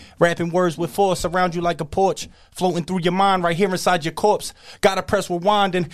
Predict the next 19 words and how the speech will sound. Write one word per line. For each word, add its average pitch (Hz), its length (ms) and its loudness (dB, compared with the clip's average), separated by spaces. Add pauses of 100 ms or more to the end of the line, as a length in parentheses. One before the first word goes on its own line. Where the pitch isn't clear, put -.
(160)
listen 202 300 0
up 185 100 0
some 185 200 0
more. 208 240 6
The 190 60 0
message 196 340 0
can 208 160 2
be 196 80 0
hard 196 260 0
to 165 60 -2
find 214 300 2
like 190 120 0
Sharon 190 320 0
Hill, 208 180 2
please 214 280 -4
report." 214 560 2 (540)
Yo, 180 320 0 (680)
I 160 100 0
said 175 360 0